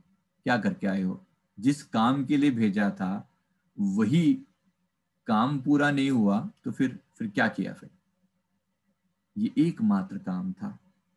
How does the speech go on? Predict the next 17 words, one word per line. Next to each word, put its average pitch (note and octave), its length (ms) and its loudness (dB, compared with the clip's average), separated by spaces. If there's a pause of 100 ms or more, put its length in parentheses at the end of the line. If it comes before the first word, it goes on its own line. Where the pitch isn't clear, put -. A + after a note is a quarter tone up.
(340)
ये G2+ 200 -4
एकमात्र G#2 560 -2
काम G2 300 -4
था G#2+ 120 -8
जिसके G#2 420 -6
लिए G2+ 160 0
तुम्हें G2 300 -2
भेजा, G#2 400 -4 (640)
भेजा G#2 340 0
गया G2 420 0
था, C3 260 -6 (560)
तो A2 320 -6
वो A2+ 340 2
काम A2 380 0
पूरा G2+ 360 -2
करके G2 380 -4
जाएंगे, G#2 560 0